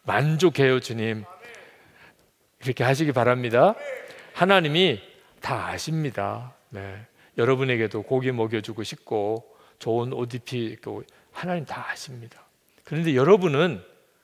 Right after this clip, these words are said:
먹을 게 있으면 족한 거예요. 네. 좋은 것, 뭐, 사람들이 비싼 돈을 주고 사는 그런 좋은 음식은 아닐지 몰라도 먹을 게 있어. 아, 그래도 추운 겨울 이렇게 추위를 덮을 수 있는 옷은 있어.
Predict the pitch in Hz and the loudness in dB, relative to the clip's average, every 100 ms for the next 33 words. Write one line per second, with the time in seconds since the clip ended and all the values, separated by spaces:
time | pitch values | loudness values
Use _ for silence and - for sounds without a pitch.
0 | _ _ - 101 147 175 - - 185 175 | _ _ -8 -2 -2 -2 -4 -4 -6 -6
1 | 156 - - - _ - 165 170 101 104 | -6 -12 -18 -20 _ -20 -20 -20 -20 -18
2 | 110 _ _ _ - 110 131 180 190 202 | -20 _ _ _ -8 -2 2 2 2 -2
3 | 208 _ - 98 _ _ _ _ _ - | -6 _ -20 -20 _ _ _ _ _ -4
4 | 101 113 - 135 131 120 123 117 - - | -2 0 2 2 2 -2 -4 -4 -8 -4
5 | 170 135 127 117 113 110 107 123 120 107 | -4 -2 -6 -6 -8 -8 -8 -8 -8 -8
6 | - - - 139 143 - 110 131 185 160 | -10 -18 -4 -2 -2 -2 -2 0 0 -2
7 | 127 127 151 147 - - 101 104 120 - | -4 -2 -2 -4 -12 -10 -6 -4 -6 -8
8 | 127 98 101 - - _ _ _ _ 98 | -10 -12 -16 -20 -20 _ _ _ _ -6
9 | 107 180 - 117 - - 104 - _ _ | -2 -4 -4 -8 -10 -14 -16 -16 _ _
10 | _ _ _ _ _ 139 - 175 196 185 | _ _ _ _ _ -10 -2 0 2 0
11 | - 247 240 208 147 143 160 117 - _ | 0 -4 -2 2 4 4 4 0 -6 _
12 | _ _ _ 165 - 127 120 - _ - | _ _ _ -10 -4 -2 -4 -12 _ -14
13 | - 180 160 143 139 135 110 - 139 - | -4 0 2 2 2 -2 -8 -6 -6 -6
14 | 120 123 - 147 147 208 135 - - - | -6 -6 -4 -4 -4 -6 -6 -8 -10 -10